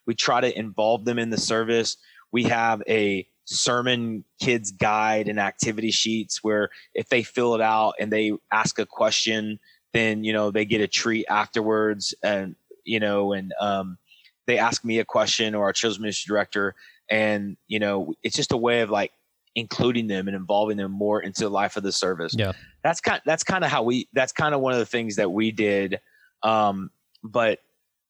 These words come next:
Speaker 1: you gotta, it's, children's ministry is something that never stops.
Speaker 2: Mm-hmm.
Speaker 1: Like, you just have to keep on. And man, I'll say this, it might not be for everybody. It might not be for every church.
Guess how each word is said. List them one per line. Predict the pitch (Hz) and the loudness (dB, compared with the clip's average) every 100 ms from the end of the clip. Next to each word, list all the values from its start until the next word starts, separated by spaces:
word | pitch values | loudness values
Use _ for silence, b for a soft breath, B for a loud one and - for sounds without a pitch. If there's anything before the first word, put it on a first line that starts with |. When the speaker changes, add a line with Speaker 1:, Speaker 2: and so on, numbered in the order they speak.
| _ _ _ _ _ _ | _ _ _ _ _ _
Speaker 1:
you | - 139 | -6 -6
gotta, | 120 135 165 156 120 - _ _ _ | 0 0 2 2 2 -2 _ _ _
it's, | - 127 - - | -6 -6 -12 -2
children's | 190 220 202 | 0 2 2
ministry | 190 - 131 | 0 2 -2
is | |
something | - 127 127 | 0 0 0
that | 110 | -2
never | 104 113 101 | 0 -2 -2
stops. | - 80 73 120 | -2 -2 -2 -2
Speaker 2:
Mm-hmm. | 107 104 | -2 -2
Speaker 1:
Like, | 107 98 - B B B | -2 -4 -8 B B B
you | 120 | -4
just | 131 - | 0 0
have | 139 - | 0 -2
to | 117 | -8
keep | - 123 104 | -4 -4 -2
on. | 104 90 - b - | -2 -2 -6 b -8
And | 131 | -2
man, | 180 | 0
I'll | 247 | 0
say | 349 247 214 | 2 2 4
this, | 262 127 - - - _ _ _ _ _ _ _ _ _ _ _ | 2 2 -2 -8 -12 _ _ _ _ _ _ _ _ _ _ _
it | 190 220 | -2 0
might | 233 240 | 0 0
not | 190 196 151 | 2 0 2
be | 160 196 | 0 2
for | 135 | 2
everybody. | 127 127 127 - 185 - - | 2 2 2 2 2 -2 -6
It | 156 | -4
might | 175 165 | 0 0
not | 156 143 | 2 0
be | 139 147 | 0 -2
for | - 107 | 0 0
every | 113 101 | 0 -2
church. | 110 87 - - | -4 -4 -6 -16